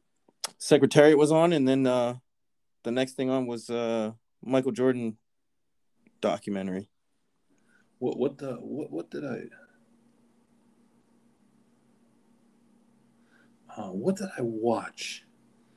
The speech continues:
Speaker 2: Or there was, it was on T V the other day where there was a racing scene. Um,
Speaker 1: <laughs> Oh, boy.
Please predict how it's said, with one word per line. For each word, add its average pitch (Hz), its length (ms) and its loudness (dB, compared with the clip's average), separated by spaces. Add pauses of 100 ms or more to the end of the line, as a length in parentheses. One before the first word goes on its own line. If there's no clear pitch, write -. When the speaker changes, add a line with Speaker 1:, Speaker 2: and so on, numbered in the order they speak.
(260)
Speaker 2:
Or - 160 -8
there - 240 -8
was, 190 280 0
it - 220 -6
was - 140 -2
on 101 220 -2
T 110 220 -2
V 101 140 0
the 92 140 -2
other 90 100 -4
day 95 240 -2
where 90 260 -2
there 87 100 -10
was 87 200 -10
a 87 120 -14
racing 92 460 -2
scene. 92 460 -8 (1040)
Um, 110 140 2
Speaker 1:
<laughs> - 60 -10 (480)
Oh, 135 80 6
boy. 98 380 -2